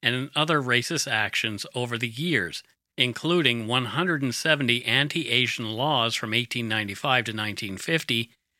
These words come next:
that seriously impacted the Japanese Canadian community.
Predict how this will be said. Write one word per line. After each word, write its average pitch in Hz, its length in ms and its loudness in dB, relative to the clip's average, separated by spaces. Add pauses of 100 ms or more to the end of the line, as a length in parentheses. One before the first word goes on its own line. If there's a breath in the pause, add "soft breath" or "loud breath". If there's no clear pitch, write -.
(220)
that 139 160 0
seriously 170 600 4
impacted 139 720 2
the 123 60 -2
Japanese 110 600 0
Canadian 92 500 -2
community. 120 640 0